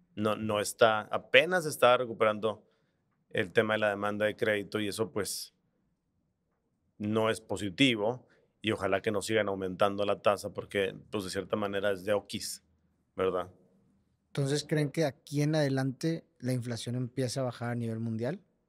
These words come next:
Speaker 2: Porque
Speaker 1: Yo
Speaker 2: si
Speaker 1: creo que sí.
Speaker 2: Sí, sí
Speaker 1: Coyunturalmente
Speaker 2: está
Speaker 1: estamos en una situación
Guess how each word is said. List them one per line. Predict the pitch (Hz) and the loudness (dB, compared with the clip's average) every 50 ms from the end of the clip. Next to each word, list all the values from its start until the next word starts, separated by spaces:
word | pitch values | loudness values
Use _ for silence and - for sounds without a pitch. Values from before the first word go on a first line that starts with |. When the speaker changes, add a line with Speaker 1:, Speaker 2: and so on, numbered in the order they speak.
| _ _ _ _ _ _ _ _ _ _ _ _ _ _ _ _ _ _ _ _ _ _ _ _ _ _ _ _ _ _ _ _ _ _ _ _ _ | _ _ _ _ _ _ _ _ _ _ _ _ _ _ _ _ _ _ _ _ _ _ _ _ _ _ _ _ _ _ _ _ _ _ _ _ _
Speaker 2:
Porque | 139 123 110 135 | -6 -4 0 4
Speaker 1:
Yo | - 156 | 6 6
Speaker 2:
si | 143 135 127 - - - - | 6 4 0 -6 -12 -4 2
Speaker 1:
creo | - 123 123 120 117 - | 6 8 8 8 6 4
que | - 127 127 123 | 0 0 0 0
sí. | - - 143 123 110 110 139 143 | 0 0 0 0 0 0 -4 -8
Speaker 2:
Sí, | 131 - - - - _ | -10 -14 -20 -20 -20 _
sí | - - | -2 2
Speaker 1:
Coyunturalmente | 123 113 117 113 - - 117 117 117 120 120 120 117 113 107 - - 127 131 | 4 4 4 2 2 4 4 4 4 4 2 2 0 0 0 -2 -2 -2 -2
Speaker 2:
está | 131 120 - - _ _ _ _ _ _ _ | -4 -6 -10 -18 _ _ _ _ _ _ _
Speaker 1:
estamos | 131 120 98 92 113 110 113 113 107 | -2 0 0 0 0 0 0 -2 -2
en | 120 120 | 0 0
una | 117 | -2
situación | 107 113 104 113 107 - - 117 110 110 107 | -2 -4 -6 -10 -6 0 0 0 0 0 -4